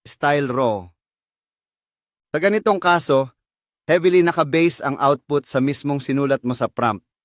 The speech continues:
kasama ang style choices mo. Dahil ginamit ko ang William Eggleston style, malakas ang cinematic feel sa images ko. Note,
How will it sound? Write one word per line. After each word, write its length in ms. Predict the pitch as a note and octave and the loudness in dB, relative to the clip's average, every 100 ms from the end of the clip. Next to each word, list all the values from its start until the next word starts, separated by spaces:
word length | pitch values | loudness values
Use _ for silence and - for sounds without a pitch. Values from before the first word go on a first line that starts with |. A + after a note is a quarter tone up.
| - | -12
kasama 400 | A2+ C3 C3 C3+ | -2 2 4 2
ang 160 | A#2+ A#2+ | 0 -2
style 320 | - A#2 A2+ | 0 0 0
choices 400 | A#2+ G#2+ A2 - | -2 -4 -6 -10
mo. 240 | A2+ F#2+ _ _ _ _ - | -10 -10 _ _ _ _ -2
Dahil 240 | D3+ F#3+ | 0 2
ginamit 400 | F#3 G3+ G3 G3 | 2 2 2 0
ko 160 | - F#3+ | 0 2
ang 320 | F3 E3+ E3+ - _ - | 2 2 -2 -6 _ 0
William 400 | E3 G3 F#3+ F3+ | 2 4 2 2
Eggleston 560 | F3+ F3 F3 - E3 | 0 0 -2 -2 -2
style, 560 | D#3+ - B2 A#2+ B2+ B2+ _ _ - | -2 0 0 0 -4 -10 _ _ -6
malakas 400 | C3+ E3+ F#3+ F#3+ | 0 0 0 -2
ang 80 | F3 | -2
cinematic 640 | E3+ E3 D#3+ D3 D3 D3 | 0 0 2 0 -2 -6
feel 160 | - C3 | -4 -4
sa 160 | C#3 | -2
images 480 | B2 A#2+ A#2+ G#2 G2 | -2 -2 -4 -6 -10
ko. 240 | - F#2+ F2+ _ _ _ _ _ _ _ - | -10 -12 -12 _ _ _ _ _ _ _ -2
Note, 320 | C#3+ B2+ | 0 0